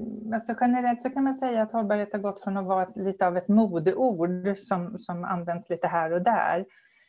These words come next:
eh, till att vara en, en viktig faktor i, i, framförallt i företagsanalyser och riskanalyser, investeringar, eh, upphandlingar. Och det gäller för företag i, i alla olika branscher och storlekar skulle jag säga.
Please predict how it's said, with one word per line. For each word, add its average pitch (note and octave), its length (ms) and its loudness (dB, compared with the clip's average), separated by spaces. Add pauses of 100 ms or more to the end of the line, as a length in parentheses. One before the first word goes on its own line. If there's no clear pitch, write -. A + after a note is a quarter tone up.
(200)
eh, F3+ 220 -4
till G3 240 0
att F#3 180 -4
vara F#3+ 240 2
en, G3 180 -2
en F#3 220 -4
viktig F#3+ 480 -6
faktor - 680 -4
i, D#3+ 340 -4
i, E3+ 360 -6 (420)
framförallt F#3+ 420 -2
i F3+ 40 -6 (100)
företagsanalyser F#3 1300 -2
och F3+ 120 -2
riskanalyser, E3+ 1200 -6 (420)
investeringar, F3 1200 -2 (360)
eh, E3+ 340 -8
upphandlingar. E3 1040 -4
Och F#3 80 -2
det F#3 100 0
gäller G#3+ 400 0 (140)
för G#3+ 100 -6
företag G3 520 -2
i, F#3+ 40 0
i F#3 420 -4
alla F#3+ 300 -2
olika G3+ 260 -4
branscher D#3+ 380 -4
och C#3+ 80 -12
storlekar D#3 460 -6
skulle D#3 260 -10
jag - 120 -8
säga. E3+ 380 -6